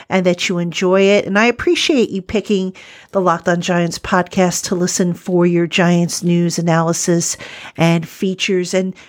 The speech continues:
don't forget, if you like the podcast, a review, a positive review on Apple's i-, Apple iTunes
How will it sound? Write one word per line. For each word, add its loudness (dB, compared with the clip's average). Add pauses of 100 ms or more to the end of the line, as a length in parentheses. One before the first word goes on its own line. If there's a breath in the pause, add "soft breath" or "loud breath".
(100)
don't 2
forget, 0
if -2
you -4
like 0
the -10
podcast, -2 (420 loud breath)
a 2
review, 0
a 0
positive -2
review -4
on -4
Apple's -8 (140)
i-, 2 (180)
Apple 0
iTunes -2